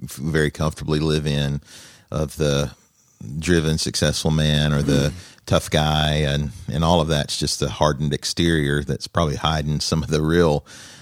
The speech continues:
Speaker 1: thirst and
Speaker 2: Exactly.
Speaker 1: hunger to, and what a gift it is to have a group of guys that you can just say,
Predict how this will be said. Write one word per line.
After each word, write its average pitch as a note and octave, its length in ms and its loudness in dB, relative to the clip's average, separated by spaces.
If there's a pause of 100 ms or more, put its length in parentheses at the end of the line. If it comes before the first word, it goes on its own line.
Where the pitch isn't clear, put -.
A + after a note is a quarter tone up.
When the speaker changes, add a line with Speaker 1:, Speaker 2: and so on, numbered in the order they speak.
(140)
Speaker 1:
thirst E2 420 6
and D2+ 120 4
Speaker 2:
Exactly. - 20 2 (100)
Speaker 1:
hunger D#2+ 280 4
to, D#2+ 260 4 (400)
and F#2 220 6
what F3+ 180 8
a F#2+ 60 4
gift F#2+ 520 6
it D#2+ 120 2
is D#2+ 600 4 (440)
to - 100 -2
have F#2 500 -4
a F2 120 0
group E2+ 320 2
of E2 160 0
guys D#2+ 540 0
that - 160 -2
you - 180 -10
can C#2+ 300 -4
just - 280 -2
say, D2 460 0